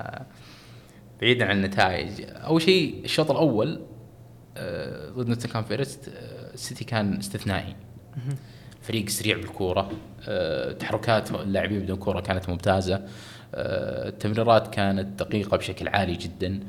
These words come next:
Speaker 2: مهم.
Speaker 1: آه، سجل الفريق هدفين. الهدف الأول كان هدف مبهر مرة بعد ستة وأربعين تمريرة،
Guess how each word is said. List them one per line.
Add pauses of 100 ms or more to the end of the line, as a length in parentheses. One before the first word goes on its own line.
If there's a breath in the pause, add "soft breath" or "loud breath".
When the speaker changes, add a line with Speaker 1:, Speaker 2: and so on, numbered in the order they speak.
(140 loud breath)
Speaker 2:
مهم.
Speaker 1:
آه،
سجل
الفريق
هدفين.
الهدف
الأول
كان
هدف
مبهر
مرة
بعد
ستة
وأربعين
تمريرة،